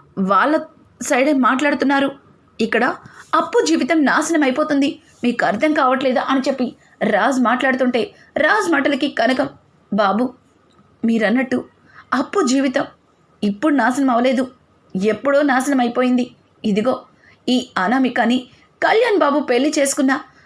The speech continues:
రోజే నా కూతురి జీవితం మంట కలిసిపోయింది. నా కూతురి మాన మర్యాదల్ని నడి రోడ్డున నిలబెట్టేసింది.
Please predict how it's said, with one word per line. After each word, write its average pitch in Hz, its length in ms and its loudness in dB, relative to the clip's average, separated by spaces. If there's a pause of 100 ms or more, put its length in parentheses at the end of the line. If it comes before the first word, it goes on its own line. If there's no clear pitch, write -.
(120)
రోజే 214 480 2 (240)
నా 226 140 2
కూతురి 247 420 -2
జీవితం 240 440 -2 (300)
మంట 277 340 2
కలిసిపోయింది. 277 800 0 (420)
నా 208 200 0
కూతురి 262 560 -2 (840)
మాన 269 340 2
మర్యాదల్ని 285 680 0 (260)
నడి 220 360 2
రోడ్డున 262 380 2
నిలబెట్టేసింది. 262 920 0